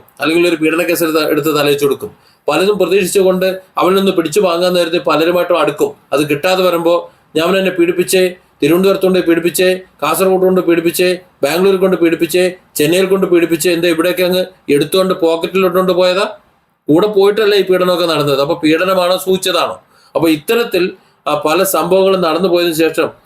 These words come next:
ഒരു യുവാവിനെ, അല്ലെങ്കിൽ ഒരു പൊളിറ്റിക്കൽ ലെവലിൽ നിൽക്കുന്ന രാഹുൽ മാങ്കൂട്ടത്തിനുള്ള ഒരാളെ ഇങ്ങനെ പബ്ലിക്കായിട്ട് ഹരാസ് ചെയ്യുമ്പോൾ അയാൾക്കുണ്ടാകുന്ന ട്രോമ ഈ പറയുന്ന പെണ്ണുങ്ങൾക്കുണ്ടാകുന്ന ട്രോമയേക്കാൾ അപ്പുറമാണ്,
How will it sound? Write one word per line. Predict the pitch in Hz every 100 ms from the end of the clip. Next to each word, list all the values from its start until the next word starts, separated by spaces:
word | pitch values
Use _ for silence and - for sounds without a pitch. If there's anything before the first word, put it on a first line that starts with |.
| _ _ 143
ഒരു | 165 190
യുവാവിനെ, | 175 160 180 180 175 113 - _ -
അല്ലെങ്കിൽ | 156 170 180
ഒരു | 180 185 190 _ -
പൊളിറ്റിക്കൽ | 143 156 185 185
ലെവലിൽ | 165 190 190
നിൽക്കുന്ന | 180 175 185
രാഹുൽ | 160 151
മാങ്കൂട്ടത്തിനുള്ള | 185 180 175 170 175 170 175 175
ഒരാളെ | 165 156 147 135 - _ _ _
ഇങ്ങനെ | 147 180 190 190 - _
പബ്ലിക്കായിട്ട് | 147 160 180 190 185
ഹരാസ് | 160 160 165
ചെയ്യുമ്പോൾ | 190 165 170 170 - -
അയാൾക്കുണ്ടാകുന്ന | 139 180 190 180 180 180
ട്രോമ | - 151 160 165 160 - _
ഈ | 151 196
പറയുന്ന | 196 185 185
പെണ്ണുങ്ങൾക്കുണ്ടാകുന്ന | 180 151 175 185 175 175 170 165
ട്രോമയേക്കാൾ | 160 156 160 160 160
അപ്പുറമാണ്, | 151 170 170 143